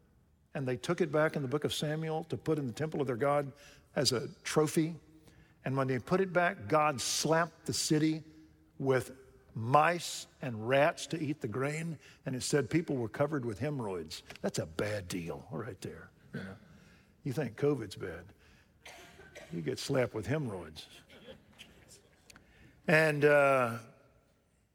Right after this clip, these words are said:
one city said, "Man, this is awful.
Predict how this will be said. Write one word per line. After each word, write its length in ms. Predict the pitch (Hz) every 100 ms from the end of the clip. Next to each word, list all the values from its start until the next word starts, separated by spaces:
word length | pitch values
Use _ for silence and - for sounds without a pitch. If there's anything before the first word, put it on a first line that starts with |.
| _ _ _
one 360 | 135 156 185 196
city 520 | - 196 185 127 123
said, 240 | - 170 139
"Man, 280 | 147 185 147
this 180 | 180
is 120 | - 170
awful. 560 | 135 170 - 95 -